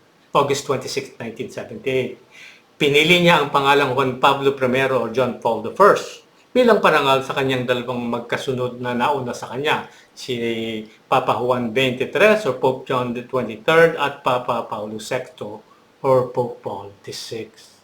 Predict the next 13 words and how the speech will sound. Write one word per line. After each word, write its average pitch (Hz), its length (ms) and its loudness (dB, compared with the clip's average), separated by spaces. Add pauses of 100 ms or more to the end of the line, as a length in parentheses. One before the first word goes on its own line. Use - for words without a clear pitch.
(1200)
Si - 240 2
Frank 220 240 6
ay 160 160 4
nagkaroon 135 720 4
ng 127 80 0
magandang 120 480 0
kapalaran 123 680 2
na 113 120 -6
magawang 113 560 -4
batiin 165 560 -2
si - 80 -4
Albino 127 640 0 (400)
Luciani. 123 720 0